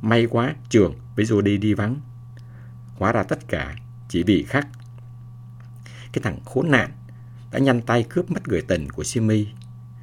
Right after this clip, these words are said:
Jimmy thở hổn hển như người sắp lên cơn suyễn. Khá lâu mới hỏi lại một câu rất ngô nghê: "Bà có chắc là nó cặp với thằng Khắc không hả bà Hảo?"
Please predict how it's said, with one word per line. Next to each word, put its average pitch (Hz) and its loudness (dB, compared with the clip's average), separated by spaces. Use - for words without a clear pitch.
Jimmy 117 6
thở - -4
hổn 87 0
hển 85 0
như 117 6
người 107 4
sắp - -4
lên 110 2
cơn 151 4
suyễn. - -2
Khá 127 2
lâu 127 8
mới 165 4
hỏi 80 0
lại 90 0
một 82 -4
câu 110 6
rất 151 0
ngô 110 6
nghê: 107 2
"Bà 98 0
có - -2
chắc - 0
là 78 -2
nó 131 -6
cặp - 2
với 143 2
thằng 90 0
Khắc 185 -2
không 131 -2
hả 78 -6
bà 85 0
Hảo?" 80 -4